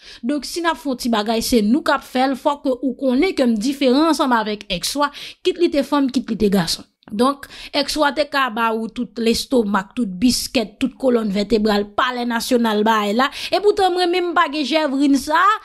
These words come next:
C'est qui ça me ka bay, c'est devant palais, m'm ka bay. Donc, en ce sens, faut que vous satisfait. Si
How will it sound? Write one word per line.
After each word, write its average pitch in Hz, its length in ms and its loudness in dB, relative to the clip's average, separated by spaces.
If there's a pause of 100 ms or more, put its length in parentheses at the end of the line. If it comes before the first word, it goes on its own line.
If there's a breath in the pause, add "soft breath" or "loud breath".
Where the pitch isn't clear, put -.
(160 loud breath)
C'est - 340 -4
qui 403 100 -4
ça 359 180 -2
me 339 100 -6
ka 320 180 0
bay, 320 300 -2 (140)
c'est 311 200 -8
devant 277 360 -4
palais, 294 320 0
m'm 277 240 0
ka 294 180 0
bay. 370 320 2
Donc, 214 320 -4
en 240 80 0
ce 240 160 2
sens, 285 360 0
faut 247 200 -2
que 247 140 -4
vous 226 160 2
satisfait. 233 520 -2
Si 403 200 -2